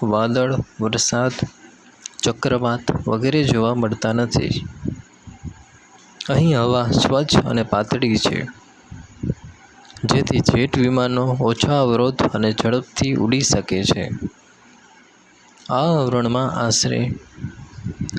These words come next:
પંદર થી પાંત્રીસ કિમીની ઊંચાઈએ ઓઝોન વાયુનું પ્રમાણ વધુ જોવા મળે છે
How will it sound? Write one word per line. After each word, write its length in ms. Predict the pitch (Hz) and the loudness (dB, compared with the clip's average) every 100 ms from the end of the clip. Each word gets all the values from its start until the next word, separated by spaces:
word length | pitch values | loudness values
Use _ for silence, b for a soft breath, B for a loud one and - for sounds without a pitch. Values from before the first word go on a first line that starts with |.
| 131 - - - | -6 -8 -8 -4
પંદર 400 | 117 127 160 160 | 0 2 2 0
થી 260 | - - | -2 -2
પાંત્રીસ 640 | 120 - 110 110 160 147 - | -2 -2 -2 0 0 0 0
કિમીની 420 | 131 120 117 117 | 0 2 2 2
ઊંચાઈએ 580 | 110 110 139 143 104 104 - - - - | 0 2 2 2 2 2 2 0 -2 -2
ઓઝોન 400 | 113 120 123 160 151 | 0 2 4 4 4
વાયુનું 400 | 117 113 120 120 | 4 2 2 2
પ્રમાણ 380 | - 113 123 131 | 0 2 0 0
વધુ 400 | 117 123 139 151 | 0 0 2 2
જોવા 300 | 123 113 117 | 2 2 2
મળે 300 | 104 101 98 | 2 2 2
છે 320 | - 90 | 0 -2